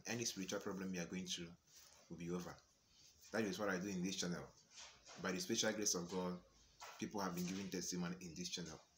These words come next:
So try and be a partaker. Try and join this family, this wonderful family. Try and join this wonderful family by clicking on the subscription button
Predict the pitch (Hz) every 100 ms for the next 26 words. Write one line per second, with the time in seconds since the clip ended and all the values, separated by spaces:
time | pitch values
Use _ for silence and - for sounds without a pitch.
0 | - - - - - - - - - 92
1 | 82 76 - 113 113 101 95 92 92 87
2 | - - 73 - _ _ - - - -
3 | - 113 110 - 90 90 104 104 98 -
4 | 98 95 80 - - - - - - -
5 | - - - - - 107 104 98 - 104
6 | - 92 87 76 - 104 - 90 90 101
7 | 101 95 92 90 90 92 87 82 71 -
8 | - - - - - - - 90 - 123
9 | 117 131 113 98 92 92 - 110 120 117
10 | 95 92